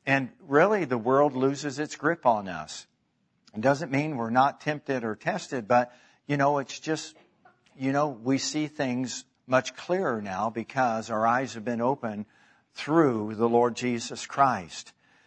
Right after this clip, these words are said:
So being separated from your family, imagine that. The way that you were educated, your core beliefs, your place of worship, a good portion of your friends,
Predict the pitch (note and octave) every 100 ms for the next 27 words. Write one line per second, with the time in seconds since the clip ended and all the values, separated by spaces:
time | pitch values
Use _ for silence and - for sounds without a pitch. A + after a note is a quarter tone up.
0 | _ - F3+ D#3 B2+ D#3 F#3+ F3+ F#3 D#3+
1 | C#3+ C3 C3 B2 - A#2+ A2+ G#2 B2+ B2
2 | C#3+ D3 C#3+ A#2 A#2+ C3 C3+ B2+ B2 A2
3 | G2 - _ G#2+ G#2 B2 C3 B2 B2 A2+
4 | A#2+ A2+ A2 A#2+ D3 - D3+ D#3+ E3+ E3+
5 | E3 _ _ _ A2 G#2+ - C#3 C#3+ C#3
6 | C3 B2 B2 D#3+ - - - - _ _
7 | _ _ _ - B2+ - C3+ C3 - A2+
8 | G#2+ A#2+ C3+ - F#3+ F#3 _ _ _ A2+
9 | A2+ C3+ - D3 D3 D3 C3 B2 B2+ -
10 | - B2+ C3 D#3 F#3 -